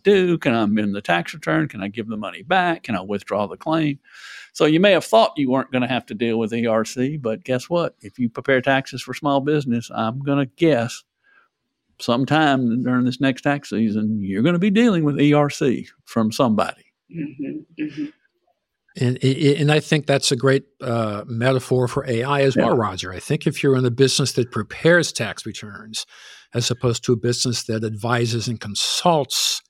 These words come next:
Speaker 3: in addition to preparing tax returns, whether it's E R C now and you're, you have to deal with it, or it's A I moving forward, your practice is gonna be at risk. Uh, you know, uh, again, uh,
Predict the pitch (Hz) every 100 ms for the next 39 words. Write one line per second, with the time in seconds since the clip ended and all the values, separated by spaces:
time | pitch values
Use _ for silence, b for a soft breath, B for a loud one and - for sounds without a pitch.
0 | _ 123 113 113 143 - 123 117 117 113
1 | 104 87 107 101 - 98 101 95 - -
2 | B B B B B 135 113 113 - -
3 | 127 120 113 - 127 117 120 127 131 127
4 | 123 _ 117 113 113 117 113 113 120 107
5 | 117 - 113 117 117 117 117 - 110 113
6 | 107 - 127 113 113 110 107 95 - 190
7 | 180 117 107 B B B - 156 - 165
8 | 170 147 - 135 - 139 139 139 135 165
9 | 202 - - - b b b _ 220 135
10 | 123 123 127 208 117 113 131 117 139 123
11 | 135 135 127 127 123